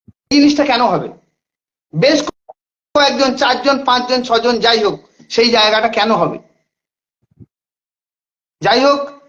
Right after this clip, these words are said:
মোটামুটি আপনাদের যে বিশ্বাস আমাদের ওপর আছে, সেই বিশ্বাস নিয়েই এখনো পর্যন্ত আমরাও নিজেদের হান্ড্রেড পার্সেন্ট দিয়ে আমরা কাজ করার চেষ্টা করছি। মেহবুবদা, মেহবুব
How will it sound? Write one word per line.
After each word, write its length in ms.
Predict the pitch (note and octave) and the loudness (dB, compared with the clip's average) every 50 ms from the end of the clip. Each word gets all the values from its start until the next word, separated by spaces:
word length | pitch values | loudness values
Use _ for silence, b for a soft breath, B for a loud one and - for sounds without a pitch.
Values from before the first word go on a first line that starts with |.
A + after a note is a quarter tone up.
| _ _ _ _ _ - | _ _ _ _ _ -2
মোটামুটি 440 | F3+ G#3+ - B3 B3 C4 C4 C#4 C4+ A#3+ A3 | -2 0 2 2 2 2 2 2 2 2 0
আপনাদের 300 | G#3+ A#3 B3 B3+ B3+ B3+ - - | 0 0 0 2 2 0 0 0
যে 60 | A#3+ A#3 A#3+ | -2 -2 -2
বিশ্বাস 300 | A#3+ A#3 - C4+ C4 B3+ B3+ - - - _ _ _ - | -4 -2 0 0 0 0 -2 -8 -12 -16 _ _ _ -2
আমাদের 240 | F3 G3+ A3 A#3 A#3 B3 | 0 2 2 2 2 2
ওপর 120 | A#3 A#3+ A#3+ G#3 F3+ | 2 2 2 2 2
আছে, 180 | G3 - B3+ B3+ C4+ D4+ - - - _ _ _ _ _ - | 0 2 2 2 2 0 -2 -8 -16 _ _ _ _ _ -6
সেই 200 | - G3+ G#3 A3+ F#3 A3 | 0 2 2 2 2 0
বিশ্বাস 300 | A3+ A3+ - C4+ C4 B3+ B3+ A#3+ | -4 -2 0 0 0 0 0 0
নিয়েই 240 | A3+ A#3 B3 C#4 D4 D4 D4 - - _ _ _ _ _ _ _ | 2 2 4 4 4 4 2 -2 -10 _ _ _ _ _ _ _
এখনো 280 | E3 F3 F3 A#3 B3+ C4 B3+ B3+ | -4 -2 0 2 0 2 2 2
পর্যন্ত 320 | B3+ A#3+ A#3+ B3+ B3 B3 C4+ A3+ G#3+ | 2 2 2 -2 0 2 2 2 2
আমরাও 240 | A3 A3+ A#3+ B3+ C4 C4 B3+ - - - _ _ - F#3 | 2 2 2 2 2 0 -2 -6 -12 -16 _ _ -6 -4
নিজেদের 320 | G#3+ G#3+ A#3 A#3 A#3+ C4 B3 G#3+ | -2 0 2 2 2 2 0 0
হান্ড্রেড 260 | G#3 G#3 A3 A#3 A#3 A#3 | -2 0 0 0 2 2
পার্সেন্ট 300 | B3+ B3 B3 C4 B3+ A3+ G3 | 0 0 0 -2 -2 -2 -2
দিয়ে 120 | F#3+ A#3 B3 A#3 A3+ | 0 0 2 2 2
আমরা 140 | A3+ A#3 A#3 A3+ A3+ | 2 0 0 2 0
কাজ 100 | G3 D4 C#4+ - | 0 -2 0 0
করার 180 | A3+ A3 A3 - | 0 0 0 -4
চেষ্টা 200 | G#3 F#3 - - A3+ - | -6 -4 -2 -2 2 2
করছি। 240 | A#3 A#3 A#3 - C#4 C#4+ D4 - _ _ _ _ _ _ _ _ | 2 0 0 -6 -10 -14 -14 -18 _ _ _ _ _ _ _ _
মেহবুবদা, 480 | - F3+ G#3 A3+ A#3 A#3+ A#3+ A#3+ B3 B3 A#3+ B3 B3 - - - - - F#3 | -4 0 0 0 0 0 0 0 2 2 2 0 0 -4 -10 -16 -10 -4 -4
মেহবুব 460 | G3+ G#3+ - _ _ A3 A3+ A#3+ A#3+ | -4 -4 -4 _ _ 0 0 2 0